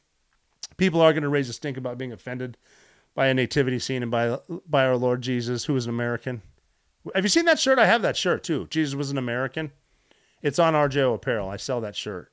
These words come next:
Jesus wa-, and if you'll notice, Jesus on my shirt is a redhead white guy, kinda like me. And I made it as a <laughs> joke because, speaking of the Mayflower,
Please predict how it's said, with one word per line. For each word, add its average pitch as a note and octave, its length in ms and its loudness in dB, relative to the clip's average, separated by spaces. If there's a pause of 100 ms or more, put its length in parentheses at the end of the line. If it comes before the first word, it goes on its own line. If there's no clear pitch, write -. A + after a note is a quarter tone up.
(100)
Jesus C3+ 340 -2
wa-, C3+ 160 -6
and E3 220 2 (260)
if F3 160 4
you'll G3 80 6
notice, F#3 300 4
Jesus D#3 560 0
on C#3+ 160 -2
my C3 120 0
shirt D3+ 460 -2 (420)
is C#3 200 -2
a C3 80 -2
redhead D3 420 4
white C#3 300 0
guy, B2+ 380 0 (600)
kinda F3 280 2
like C3 220 2
me. C#3+ 380 -4 (300)
And C#3+ 160 -2
I C#3 40 0
made D#3+ 200 2
it D#3 80 0
as C3+ 160 0
a B2 60 -6
<laughs> A2 180 -6
joke E3 480 -4 (340)
because, D3 260 0
speaking G#3 380 0
of E3+ 100 4
the D3 60 -2
Mayflower, C#3+ 600 0